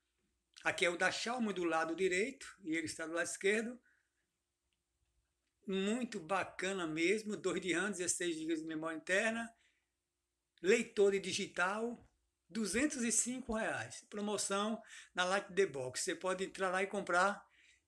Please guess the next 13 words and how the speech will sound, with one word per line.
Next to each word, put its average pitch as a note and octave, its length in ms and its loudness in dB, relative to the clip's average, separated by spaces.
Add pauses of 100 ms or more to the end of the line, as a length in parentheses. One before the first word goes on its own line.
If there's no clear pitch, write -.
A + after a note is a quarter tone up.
(1200)
É, E3+ 340 4
coloca G#3+ 360 2
o - 20 2
seguro F#3 380 4
alfandegário, F3 880 2 (340)
leitor G3 360 6
digital F3+ 480 0
até G#3+ 240 0
bom, F#3 260 -2
pessoal, B2 400 -2
muito F3 300 -8
bom E3 160 -4
mesmo. F3 440 -6